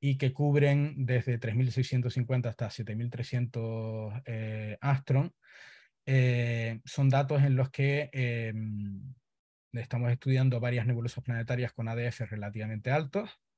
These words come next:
en donde ya estamos viendo de que, bueno, la distribución espacial de las líneas de cuatro mil seiscientos cuarenta y nueve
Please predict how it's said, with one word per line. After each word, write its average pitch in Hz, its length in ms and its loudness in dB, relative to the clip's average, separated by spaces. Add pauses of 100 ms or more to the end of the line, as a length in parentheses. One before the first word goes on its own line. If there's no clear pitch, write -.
(1200)
en 135 140 6
donde 127 280 6
ya 131 100 2
estamos 135 340 2
viendo 135 320 4
de 123 160 2
que, 120 120 -2
bueno, 120 240 -2
la 107 280 -4
distribución 113 460 -6
espacial 123 420 0
de 120 60 -2
las 107 140 -4
líneas 117 240 -2
de 113 80 -2
cuatro 110 180 -6
mil 113 100 -4
seiscientos 113 440 -6
cuarenta 110 280 -8
y 107 40 -4
nueve 117 300 -4